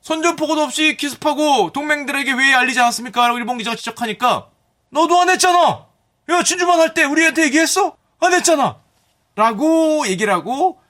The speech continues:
이제 싹 웃으시면서 농담처럼 하하하 하고 넘어갔는데 그 물론 트럼프 대통령은 이제 농담이라고 하신 건데 듣고 있던 그 다카이치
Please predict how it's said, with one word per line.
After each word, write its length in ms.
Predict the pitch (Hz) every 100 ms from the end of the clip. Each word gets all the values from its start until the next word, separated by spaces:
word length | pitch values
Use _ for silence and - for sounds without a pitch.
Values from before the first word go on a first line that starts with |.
| _
이제 140 | 151
싹 460 | 139 131 175 202 202 156
웃으시면서 480 | 170 175 165 151
농담처럼 480 | 165 170 180 175 175
하하하 640 | 170 233 240 240 226 208 208
하고 140 | 196
넘어갔는데 920 | 151 175 156 117 113 156 190 110 - _ _ _ _ _ _
그 80 | 180
물론 400 | 156 262 320 202
트럼프 260 | - 294 269
대통령은 320 | - 240 208
이제 60 |
농담이라고 1300 | 165 185 226 214 208 202 202 185 175 175 156 214 196
하신 220 | 175 160 165
건데 680 | 120 110 123 107 135 90 _ _ _
듣고 540 | - 185 _ _ 254 262
있던 680 | 196 _ _ 254 254 233
그 320 | 190 226 220 196
다카이치 1700 | 147 - 220 220 - _ _ - - 214 220 214 214 214 208 196